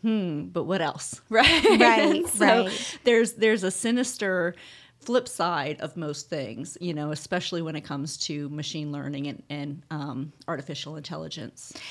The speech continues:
Speaker 2: Absolutely. And, and working in the C I A and now in emergency management, I've, I've always been in a risk-based field. And
Speaker 1: Uh-huh.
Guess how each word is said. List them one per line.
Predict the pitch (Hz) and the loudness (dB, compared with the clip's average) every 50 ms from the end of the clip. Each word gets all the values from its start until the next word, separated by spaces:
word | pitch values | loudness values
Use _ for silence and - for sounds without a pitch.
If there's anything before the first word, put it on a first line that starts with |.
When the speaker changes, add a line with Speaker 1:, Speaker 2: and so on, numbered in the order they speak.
| - - - | -14 -6 -4
Speaker 2:
Absolutely. | 196 202 - - - - 208 196 208 202 202 233 240 208 202 196 202 - | -4 -4 -4 -6 -8 -6 -4 0 0 0 0 0 -2 -2 -2 -2 -4 -2
And, | - 233 220 220 220 - | 0 2 2 2 2 0
and | - 247 233 226 220 214 - - | 0 2 2 2 2 0 -4 -6
working | - 233 277 330 349 359 359 311 | -2 0 0 0 0 0 0 2
in | 247 208 196 190 | 2 4 4 2
the | 196 | 0
C | - - - 202 196 | -2 -4 -4 -2 0
I | 190 180 | 0 0
A | 180 185 190 190 185 185 | 0 0 2 2 2 0
and | 185 185 180 | 0 0 0
now | 180 185 190 190 190 | 0 2 2 2 2
in | 185 180 | 2 2
emergency | 185 190 190 190 175 190 190 196 - - 190 | 2 2 2 2 2 2 2 2 2 0 0
management, | 185 180 185 190 190 190 175 - - 196 180 180 - - | 0 2 2 2 2 2 0 0 -2 -2 -2 -2 -2 0
I've, | 226 214 - - - - | 0 0 0 -4 -10 -4
I've | - 226 220 196 - | 0 0 0 0 -2
always | - 247 220 220 208 208 214 214 214 208 165 - | 0 2 2 4 4 4 4 4 4 2 0 -2
been | - 202 196 190 190 | -2 0 2 2 2
in | 190 190 185 | 2 2 0
a | 185 180 | 0 -2
risk-based | 175 180 202 202 196 - - - - _ - 196 202 196 - - - - | 0 0 0 0 0 -4 -10 -16 -10 _ -2 0 0 0 -2 -6 -12 -10
field. | - - 208 208 208 233 269 320 320 285 - - - | -6 -2 0 2 2 2 2 0 -2 -6 -8 -6 -2
And | - 214 208 202 196 196 165 | 2 2 4 4 4 4 2
Speaker 1:
Uh-huh. | 165 190 | 0 -4